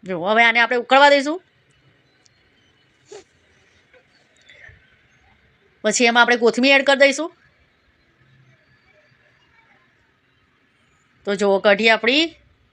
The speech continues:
તૈયાર થઈ ગઈ છે. હવે, હવે આ રીતે મિક્સ કરતા જઈશું આપણે. જુઓ, તમને વીડિયો સારો લાગે ને તો ચોક્કસ, ચોક્કસ મારી ચેનલને સબસ્ક્રાઇબ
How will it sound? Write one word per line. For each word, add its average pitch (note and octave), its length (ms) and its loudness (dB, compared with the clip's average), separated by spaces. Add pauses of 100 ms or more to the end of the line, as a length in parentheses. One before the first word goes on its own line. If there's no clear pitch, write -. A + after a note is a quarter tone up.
(840)
તૈયાર A#3 300 2
થઈ B3 260 0
ગઈ G#3+ 180 -4
છે. G3 120 -12
હવે, E3+ 200 -12 (2000)
હવે F#3+ 60 -4
આ G3 80 0
રીતે G#3+ 320 0
મિક્સ A3 280 -10
કરતા F#3+ 280 -2
જઈશું D#3+ 320 -10
આપણે. D#3+ 180 -12
જુઓ, E3 260 -12 (4000)
તમને B3+ 220 2
વીડિયો C#4 260 0
સારો C#4 260 2
લાગે C#4 260 0
ને C4+ 320 -6
તો C4 120 -8
ચોક્કસ, C4 480 0
ચોક્કસ B3+ 380 0
મારી B3 240 0
ચેનલને A#3 300 -4
સબસ્ક્રાઇબ A#3 500 -4